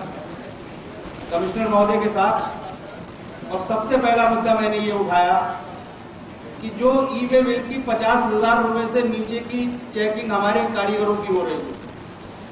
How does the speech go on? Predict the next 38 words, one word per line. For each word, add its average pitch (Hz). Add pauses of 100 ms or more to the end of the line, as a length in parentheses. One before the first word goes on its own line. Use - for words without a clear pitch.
(540)
मैं 233
निर्यातकों 208
का 254
प्रतिनिधित्व 226
नहीं 226
कर 226
रहा 208
हूँ, - (880)
उनसे 220
जुड़े 226
हुए 247
हर 226
व्यक्ति 226
का 247
प्रतिनिधित्व 240
कर 202
रहा 202
हूँ, 208
चाहे 202
वो 208
कारीगर 196
है, 196
चाहे 196
वो 202
रिक्शा 185
वाला 185
है, 175 (520)
उसकी 214
समस्याएं 208
भी 220
मेरी 208
एसोसिएशन 196
की, 202
मेरी 190
कार्यकारिणी 170
की 151
समस्याएं -
हैं। -